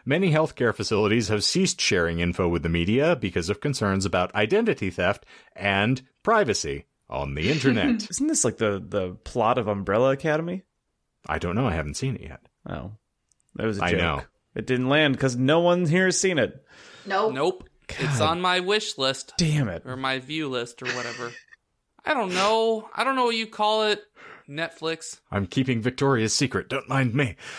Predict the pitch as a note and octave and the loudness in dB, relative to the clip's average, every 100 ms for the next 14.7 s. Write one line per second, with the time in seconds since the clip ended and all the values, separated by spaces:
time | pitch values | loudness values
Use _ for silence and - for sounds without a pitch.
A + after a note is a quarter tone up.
0 | - - - A#2+ A2+ G#2 G#2 G#2 - _ | -14 -16 -2 0 2 4 4 2 -4 _
1 | _ _ _ _ - C3+ C#3+ D3+ D#3+ D3+ | _ _ _ _ -2 0 2 2 2 -4
2 | C3+ C#3+ C#3 E3 C#3 D2 C2 - F2+ E2 | -2 0 0 0 0 -2 -6 -8 -6 -4
3 | D#2 F2+ D#2+ F#2+ F2 G2 A2 - _ _ | -4 -4 -2 0 0 0 -2 -6 _ _
4 | _ A2 G#2 A2+ C3 - - - F2 C#2+ | _ 0 2 0 -2 -10 -6 -2 0 0
5 | B1 A1 - - - _ _ _ - - | -4 -6 -6 -6 -6 _ _ _ -20 -20
6 | - A#4 A#4 - - - _ _ - A#2 | -6 -6 -4 -4 -4 -8 _ _ -8 -2
7 | B2 C3+ D3+ C#3+ D3 F#3 G#3+ G3+ - D#3+ | 2 2 2 2 2 2 4 2 2 2
8 | F3+ F3+ F3 E3 D3+ - G3 E3 C#3 B2+ | 2 4 2 2 0 2 2 4 4 2
9 | A2+ G#2+ C#3+ C#3 B2+ - - A3+ - E2 | 0 2 4 4 2 -2 -4 -2 -2 -2
10 | D#2+ B2+ A2+ G#2+ G#2+ G#2 - G#2+ F2+ F#2 | -2 0 2 2 2 0 0 0 0 0
11 | A#2+ C#3 D3+ C3 C#3+ C3+ A#2+ A#2 B2 F#3 | 0 0 0 2 2 2 0 2 2 2
12 | G#3 A2+ G2 G2+ G#2+ G2+ A#2+ G#2 F#2+ G#2+ | 2 0 0 0 0 2 2 0 0 2
13 | F#2+ F#2 - F2 F2 A2 B2 G2+ D#2+ D#2+ | 2 2 0 0 0 0 0 -2 -4 -4
14 | D#2 D2 - G3 A2 B1 | -4 -4 0 2 0 -4